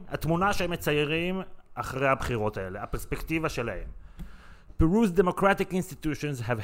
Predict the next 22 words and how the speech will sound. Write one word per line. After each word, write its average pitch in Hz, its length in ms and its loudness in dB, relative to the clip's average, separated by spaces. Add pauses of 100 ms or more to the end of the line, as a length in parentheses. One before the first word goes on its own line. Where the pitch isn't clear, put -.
held. 120 300 2 (380)
Now 143 280 2
the 139 120 0
question 139 280 0 (100)
is 117 40 -2
whether 143 240 2
Mister 143 280 -4
Castillo 143 540 -2
will 120 120 -4 (120)
seek 156 120 -4 (100)
to - 20 6 (100)
undermine 156 680 6
them." 110 200 2 (480)
זה 131 220 2
כאילו 147 320 4
האיום. 104 360 0
לא 175 440 6
שעכשיו 143 420 0
הם 139 80 2
ניסו 135 320 -2
to - 40 -4
undermine, 127 720 0